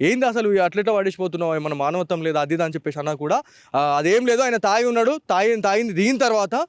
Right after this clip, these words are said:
ఆయన మళ్ళీ వచ్చేస్తాడు అని చెప్పేసి అన్నారు అని చెప్పేసి మనకి ఇక్కడ సాక్షులు అయితే చెప్తా ఉన్నారు. కాకపోతే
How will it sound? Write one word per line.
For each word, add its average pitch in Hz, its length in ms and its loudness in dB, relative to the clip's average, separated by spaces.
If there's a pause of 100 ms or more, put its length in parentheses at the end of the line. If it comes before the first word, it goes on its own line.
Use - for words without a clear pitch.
(320)
ఆయన 247 380 2
మళ్ళీ 220 260 2
వచ్చేస్తాడు 240 420 0
అని 214 160 -2
చెప్పేసి 220 480 -2 (160)
అన్నారు 214 300 0
అని 208 140 0
చెప్పేసి 208 280 -2
మనకి 190 180 -6
ఇక్కడ 160 300 0 (280)
సాక్షులు 185 340 -2
అయితే 170 140 -2
చెప్తా 131 240 -4
ఉన్నారు. 117 200 -6
కాకపోతే 220 640 -2